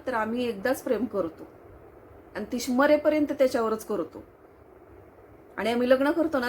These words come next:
तर आयुष्यभर त्याच व्यक्ती, अ, व्यक्तीचा विचार करतो, बाकीचा कुणाचा करत नाही. भली मग तो मरू दे, त्याला सोडून देऊ दे, त्याला खड्ड्यात गाडू दे, विषय आ-, संपतो आमचा तिथेच, बरं का? वैयक्तिक माझं मत सांगते.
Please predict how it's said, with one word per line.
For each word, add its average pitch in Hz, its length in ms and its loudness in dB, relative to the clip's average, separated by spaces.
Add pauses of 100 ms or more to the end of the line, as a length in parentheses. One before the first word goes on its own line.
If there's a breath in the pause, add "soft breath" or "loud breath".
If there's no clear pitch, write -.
तर 262 60 -2
आयुष्यभर 262 760 2
त्याच 285 300 -2
व्यक्ती, 233 500 -6
अ, 185 360 0
व्यक्तीचा 240 600 0 (100)
विचार 254 280 2
करतो, 240 280 -4
बाकीचा 220 340 -8
कुणाचा 233 320 -4
करत 180 320 -4
नाही. 180 200 -12 (1040)
भली 247 300 4
मग 269 140 6 (100)
तो 269 100 4
मरू 269 300 4
दे, 262 380 8
त्याला 254 240 -4
सोडून 269 360 -2
देऊ 254 160 0
दे, 247 300 2
त्याला 240 280 -2
खड्ड्यात 247 300 2
गाडू 233 240 4
दे, 233 320 2 (520 loud breath)
विषय 302 400 6
आ-, 180 140 4 (520)
संपतो 294 420 4
आमचा 202 360 0
तिथेच, - 380 -10 (240)
बरं 269 160 0
का? - 140 -10 (140)
वैयक्तिक 285 480 4
माझं 254 340 0
मत 226 200 -4
सांगते. 185 420 -10